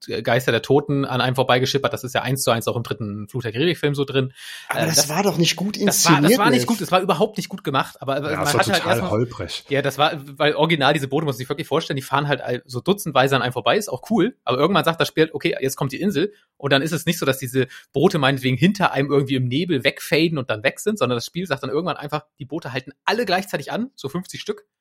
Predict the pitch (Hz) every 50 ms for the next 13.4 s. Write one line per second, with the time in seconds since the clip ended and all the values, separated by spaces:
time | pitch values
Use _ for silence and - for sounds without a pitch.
0 | _ _ _ _ _ _ _ _ _ - 165 165 - _ _ _ _ - - 226
1 | 220 196 - 151 151 156 135 120 127 - - - _ _ _ _ _ _ _ -
2 | 151 135 - _ _ _ - - 143 131 180 202 180 165 165 - 202 - 190 143
3 | 135 208 277 - 190 165 156 190 175 - - - 151 151 175 220 202 240 202 -
4 | - - - 233 202 196 185 175 214 254 - - - - - - - 123 107 -
5 | - - _ - - - - - - - _ _ - 151 - - - 262 370 381
6 | - - 330 - - 269 285 294 190 - - - _ _ - 135 - 170 165 165
7 | - - - 147 139 - - - - - - - 359 330 - - - 131 - -
8 | 147 147 135 135 139 135 135 131 139 151 - 139 117 113 110 135 127 135 - -
9 | - - - _ - 147 156 156 135 175 233 269 - - - 220 254 233 - 214
10 | 208 202 202 185 233 - - 147 160 240 330 320 - - 233 214 196 - - 240
11 | 294 277 185 123 - - 123 127 131 196 185 139 131 131 131 127 156 175 170 143
12 | 131 - 135 135 120 135 - 190 226 233 196 160 175 - 175 143 143 - - 190
13 | 202 202 - 185 170 165 165 -